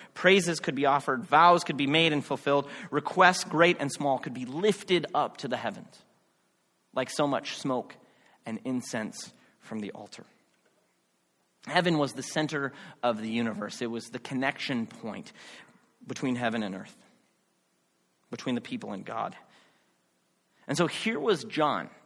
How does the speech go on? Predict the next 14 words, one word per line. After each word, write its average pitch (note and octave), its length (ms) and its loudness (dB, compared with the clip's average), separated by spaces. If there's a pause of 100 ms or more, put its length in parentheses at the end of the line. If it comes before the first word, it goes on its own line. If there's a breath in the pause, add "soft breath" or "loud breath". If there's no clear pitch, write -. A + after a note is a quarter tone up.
(1040)
out E3+ 320 2
in E3 340 -2
the C#3 80 -2
wilderness, C3 760 -2 (560 soft breath)
not G3 200 6
drawing G3 460 4
people E3+ 540 0 (280 loud breath)
to E3+ 140 0
the D3 80 -4
temple, A#2+ 380 -4
but A2+ 180 -4
calling E3+ 380 2
them C#3 180 2
out - 400 2